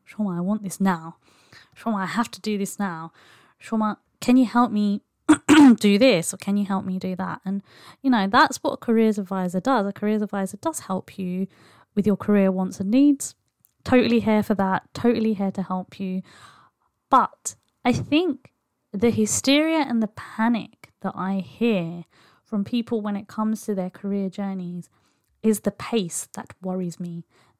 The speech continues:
<clears throat> And this is why I wanted to talk about career happiness is a journey. It's not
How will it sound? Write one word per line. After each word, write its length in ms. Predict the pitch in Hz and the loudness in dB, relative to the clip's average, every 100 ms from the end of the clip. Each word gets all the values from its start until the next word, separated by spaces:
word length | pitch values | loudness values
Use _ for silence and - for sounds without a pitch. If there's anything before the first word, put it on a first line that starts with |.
| _ | _
<clears throat> 500 | 294 - 285 269 226 | -2 0 6 6 8
And 160 | 214 220 | 4 6
this 220 | 277 - | 4 4
is 100 | 370 | 4
why 180 | 302 262 | 6 4
I 60 | |
wanted 240 | - 214 202 | 2 -2 -4
to 60 | - | -8
talk 180 | 190 | -12
about 300 | 180 175 170 | -10 -10 -12
career 320 | _ 196 208 208 | _ -8 -6 -6
happiness 420 | 185 - 185 175 | -10 -10 -10 -10
is 140 | 185 170 | -12 -16
a 60 | |
journey. 440 | 160 151 - - _ _ _ _ _ _ | -16 -18 -18 -20 _ _ _ _ _ _
It's 220 | 247 - | -8 -4
not 520 | 233 233 277 311 - | -2 0 0 -2 -8